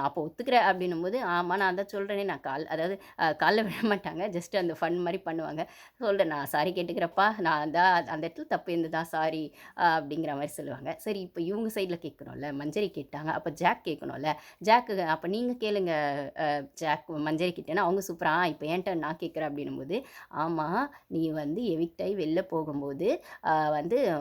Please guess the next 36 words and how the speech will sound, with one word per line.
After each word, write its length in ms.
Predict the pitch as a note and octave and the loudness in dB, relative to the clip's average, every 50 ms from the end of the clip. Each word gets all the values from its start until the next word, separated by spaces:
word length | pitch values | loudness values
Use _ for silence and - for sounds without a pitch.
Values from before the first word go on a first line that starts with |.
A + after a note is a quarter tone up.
| C#3+ - | -2 -4
குமரா 420 | - F3+ F#3 A3 A#3 B3 A3+ A3 | -6 -4 -2 0 2 2 2 2
கப்பு 300 | - D3 - - - A#3 A#3+ | 0 -2 -4 -2 -4 -4 -2
முக்கியம் 380 | A3+ G#3 - - A3+ A3+ A3 | -2 -4 -4 -6 -8 -6 -4
குமரா, 320 | A3+ A3 G#3+ G#3+ G#3+ G#3+ G#3+ G#3+ | -4 -2 -2 0 2 2 2 2
ஜெயிச்சிரு 400 | G#3+ D#3+ F3 G#3 - B3+ B3 A#3 | 0 -2 -4 -2 -2 -2 -4 -2
குமரா, 380 | - A3+ G#3+ G#3 G#3 G#3 G3+ F#3+ | -2 -4 -2 0 2 2 2 0
முத்து 300 | D#3+ D#3 - - B3 - | -2 -4 -6 -10 -10 -8
குமரா 340 | - B3 A3+ A3 G#3 G3+ G3 | -6 -4 0 2 2 4 2
அப்படின்னு 380 | F#3 F3+ - F3 F3 F#3 F#3+ F#3 | 2 0 -2 -2 0 0 0 -2
சொன்னியே, 400 | - D#3+ D3+ D3 C#3+ C#3 D3 E3+ G3 F#3+ | -2 -2 -2 -2 -2 -2 -2 -4 -4 -4
பக்கத்துல 420 | - D#3+ D#3 - F#3+ G3+ - G3 F#3+ | -6 -8 -6 -6 -6 -4 -2 -2 -2
ஒருத்தி 240 | E3+ E3+ E3+ - D3 | -2 -2 -2 -4 -6
அனாதையா 420 | C#3+ C#3 D#3 E3 F3 F#3 F#3+ G3+ | -4 0 0 0 2 2 2 2
இருக்க 220 | G3 F3+ - D3+ | 0 0 -2 -6
நீ, 160 | C#3+ C#3 C#3 D3+ F3 F#3+ - - - - - - | -6 -4 -2 -2 -2 -4 -4 -8 -18 -8 -2 2
அவளையும் 500 | C#3+ D3 D3+ F3+ G#3 A3+ A#3+ A#3+ B3 B3 | 4 4 4 4 2 2 2 2 2 2
வந்து 220 | A#3 G3+ G3 G#3 | 2 2 2 2
ஒரு 160 | G3+ F#3 E3+ D#3 | 2 2 2 2
வார்த்தை 320 | D#3 D#3 F3 - - E3 | 2 2 2 0 0 0
நீயும் 340 | D#3+ E3 F3 G3 A3+ A#3+ F#3+ | 2 2 2 2 2 0 0
ஜெயிச்சிட்டு 380 | F3 F3 F3+ F3 A3 G3+ G3 | 0 0 0 0 -2 -2 0
வான்னு 200 | F3 F3+ A3 - | 0 0 0 -2
சொல்லியிருக்கலாம்ல, 580 | F#3 E3+ E3+ F#3+ F#3+ - - D#3 D3+ D3+ E3+ G3 F#3 F#3 | -4 -4 -2 -2 -4 -4 -6 -6 -4 -2 0 0 0 2
ஏன் 200 | F#3 G#3 A3 - | 0 0 0 -2
சொல்லல 320 | F#3+ E3+ E3 D#3+ D#3 D3 | -2 0 0 0 0 0
மேடம்?" 340 | D3 C#3+ C#3 D3+ E3 G#3+ - - | -2 -2 -2 0 -2 -2 -2 -2
அப்படின்னு 400 | E3 D#3+ - - D#3 D#3+ F#3 F3+ | -4 -4 -4 -4 -6 -4 -6 -6
சூப்பரா 320 | - D#3 - - C#3 D#3+ | -8 -10 -8 -4 -2 -2
ஒரு 120 | D#3+ - - | -2 -2 -4
கேள்வி 280 | - D#3+ D#3 D#3 D3+ - | -4 -4 -2 -2 -4 -4
கேட்பாங்க. 400 | E3 D3 - - C#3+ D3 D3 D#3+ G#3+ E4 - - - - - - - | -6 -8 -8 -10 -12 -8 -2 0 0 0 -2 -4 -14 -16 -14 -6 0
அ, 120 | - E3 D#3+ D#3 D3+ C#3+ | 2 2 4 2 2 0
ஜாக் 280 | C#3 D#3+ D#3 E3 E3 - | 2 2 2 2 2 0
வந்து 200 | D#3+ E3 F3+ F3+ | 0 0 2 0
மஞ்சரியை 440 | D#3+ D#3 D3+ E3+ E3+ E3+ D#3+ D3 | 0 -2 -2 -2 0 0 -2 -2
பார்த்து 280 | - D3+ C#3+ C#3 - | -4 -6 -6 -6 -6